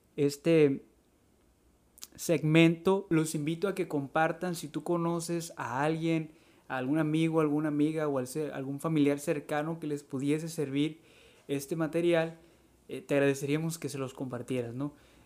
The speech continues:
Eh, también te invitamos a que nos sigas en nuestras redes sociales, eh, hashtag Hablemos de Psicoterapia, así nos puedes encontrar en Facebook, YouTube e Instagram.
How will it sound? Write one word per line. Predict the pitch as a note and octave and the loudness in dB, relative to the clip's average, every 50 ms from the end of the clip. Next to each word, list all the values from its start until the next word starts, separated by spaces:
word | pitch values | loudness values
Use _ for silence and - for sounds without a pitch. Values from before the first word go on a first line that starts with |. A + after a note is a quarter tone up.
| _ | _
Eh, | - D3 C#3 C3+ | 2 2 2 2
también | C3+ - D#3+ D#3+ E3+ | 2 2 2 4 4
te | F#3 | 4
invitamos | G3+ G3 F#3 E3+ F3+ F#3 F#3+ F3+ G3+ | 4 2 4 4 2 2 2 0 0
a | D#3+ | 0
que | E3+ E3+ | 0 0
nos | D#3 D3 - | 0 0 0
sigas | E3+ E3+ F3+ F3 | 2 2 2 2
en | F#3 E3+ | 0 -2
nuestras | E3 D#3 - D3 C#3 C3+ | -4 -4 -2 -4 -2 2
redes | D3 D#3 E3 F3 E3+ | 2 2 2 2 0
sociales, | F3+ E3+ D#3+ - E3+ E3 D#3+ D#3 D#3+ E3 F3 - - - _ _ _ _ _ _ | -2 -4 0 4 4 6 6 4 2 0 -2 -6 -12 -20 _ _ _ _ _ _
eh, | - C3 C3 B2+ B2+ | -10 -10 -8 -8 -4
hashtag | - D#3 E3 E3 E3 - - G3 G3 F#3+ - - | 0 2 2 2 0 0 0 -2 -2 -2 -4 -4
Hablemos | D#3 C#3+ C3+ C#3 D3 D#3 E3 F3 F3 E3 | -4 -2 2 4 4 4 4 2 0 -2
de | E3 | -2
Psicoterapia, | E3 - - C#3+ C#3+ C#3+ C#3 C#3+ D3+ D#3 E3 E3 - F#3+ F3 | -4 -4 -4 -6 -4 -2 -2 0 0 0 0 -2 -2 -4 -4
así | E3 E3+ | -2 -2
nos | E3 E3 E3 | -2 -2 -4
puedes | E3 - D#3+ D#3+ D#3+ E3 | 0 2 4 4 4 2
encontrar | E3 D3 C3+ - C3 A#2+ - - C#3+ D3 D#3 E3 E3 - | 0 -4 -4 -6 -8 -8 -4 0 2 2 2 0 -2 -4
en | - C#3 C3 C3 B2+ | 0 2 2 2 0
Facebook, | - - E3+ E3+ E3+ E3 C#3+ - D3+ D#3+ D#3 D3 - C3 C3 | 2 4 6 8 8 6 6 4 4 4 4 2 0 -8 -12
YouTube | C#3 D3+ D#3 - - F3 F#3 G3 F#3+ - - _ _ _ | -12 -10 -10 -6 -4 -4 -4 -4 -8 -14 -20 _ _ _
e | D3+ C#3+ | 2 4
Instagram. | C#3 D3 D3 C#3+ - D3 C3+ C3 C3 C3+ | 4 4 2 0 -4 -6 -6 -6 -8 -12